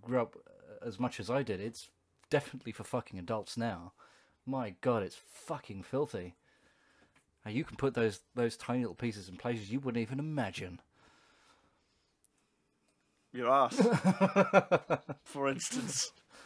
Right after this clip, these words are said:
Speaker 1: All right, well, it turns out you don't need that much imagination, but <laughs> I didn't want to be explicit because
Speaker 2: Like,
Speaker 1: I'm a gentleman.
Speaker 2: why don't you get one of those nice, one of those nice one blocks and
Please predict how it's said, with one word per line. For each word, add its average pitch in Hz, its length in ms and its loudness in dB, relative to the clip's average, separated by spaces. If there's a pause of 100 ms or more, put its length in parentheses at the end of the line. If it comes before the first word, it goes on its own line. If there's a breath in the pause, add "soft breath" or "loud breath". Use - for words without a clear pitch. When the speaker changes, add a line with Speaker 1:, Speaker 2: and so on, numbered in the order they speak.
(100)
Speaker 1:
All 117 100 4
right, 107 140 4
well, 120 140 6
it 131 200 -2
turns 165 220 10
out 143 100 10
you 147 60 0
don't 160 140 10
need 135 160 2
that 123 140 6
much 117 180 4
imagination, 107 680 0
but 131 220 6 (220 loud breath)
<laughs> - 180 -10
I - 1800 2
didn't 156 120 6
want 147 140 8
to 139 60 -2
be 139 60 10
explicit 147 460 4
because 147 180 6
Speaker 2:
Like, 143 60 8
Speaker 1:
I'm 143 60 4
a 143 40 4
gentleman. 135 380 4
Speaker 2:
why 190 100 12
don't 226 140 8
you 208 80 0
get 180 180 6
one 170 180 8
of 160 80 4
those 151 240 4
nice, 151 480 -2 (160)
one 135 140 -6
of 143 80 -4
those 131 240 -2
nice 131 300 -2
one 127 360 0
blocks 101 580 -6 (440 soft breath)
and 110 380 -6